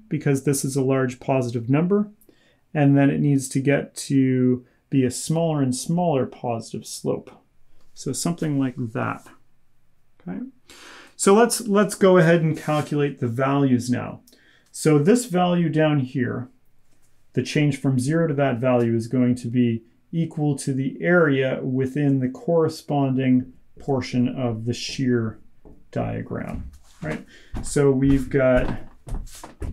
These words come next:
one half our base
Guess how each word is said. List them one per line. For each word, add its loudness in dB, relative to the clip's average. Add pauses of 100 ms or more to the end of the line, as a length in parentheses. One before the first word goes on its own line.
(180)
one -2 (200)
half -6 (600)
our -4
base -4